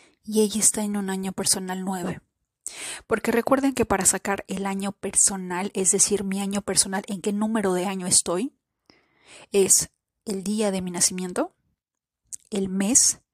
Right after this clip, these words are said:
y el último año en el que cumplimos años. El último año sería, en este caso, dos mil veintitrés, ¿verdad? Entonces,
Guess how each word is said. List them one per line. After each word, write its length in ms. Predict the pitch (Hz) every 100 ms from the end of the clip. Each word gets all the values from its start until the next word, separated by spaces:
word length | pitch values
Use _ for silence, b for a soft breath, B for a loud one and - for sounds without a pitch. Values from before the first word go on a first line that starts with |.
| B B B B
y 200 | 220 208
el 160 | 208 240
último 440 | 262 277 233 202
año 260 | 208 214 -
en 140 | 196
el 100 | 185
que 100 | -
cumplimos 540 | 180 180 175 190 185 180
años. 420 | - - - - _ _ _ _ _ _ -
El 160 | 202 214
último 300 | 214 226 214
año 180 | 214
sería, 240 | 240 196 202
en 180 | 196 185
este 140 | -
caso, 220 | - -
dos 160 | 180 185
mil 120 | 180
veintitrés, 480 | 190 175 180 175 170
¿verdad? 340 | 175 180 220 - B B B B -
Entonces, 720 | 269 320 311 - 214 226